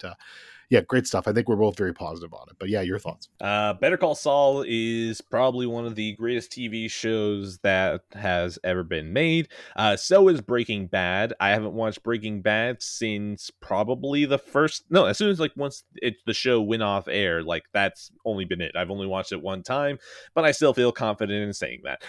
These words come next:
Speaker 2: If you want to cheat, as I will, and combine the two shows into one show, it probably is the greatest T V show ever made.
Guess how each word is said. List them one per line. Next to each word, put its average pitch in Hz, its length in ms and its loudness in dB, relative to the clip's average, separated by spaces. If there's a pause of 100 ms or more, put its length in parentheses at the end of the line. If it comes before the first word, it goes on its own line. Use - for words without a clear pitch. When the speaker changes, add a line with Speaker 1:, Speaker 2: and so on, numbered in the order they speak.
Speaker 2:
If 123 160 0
you 180 120 2
want 175 240 0
to 127 180 0
cheat, 220 420 -2
as 110 400 4
I 196 200 2
will, 101 400 0
and 101 360 0 (140)
combine 120 520 0
the 110 60 -8
two 127 220 -2
shows 120 360 2
into 110 200 -4
one 101 240 0
show, 135 320 0 (300)
it 175 240 0
probably 220 600 4
is 220 380 2
the 143 140 4
greatest 127 560 2
T 123 240 -2
V 107 140 0
show 101 440 2
ever 92 260 -2
made. 104 480 0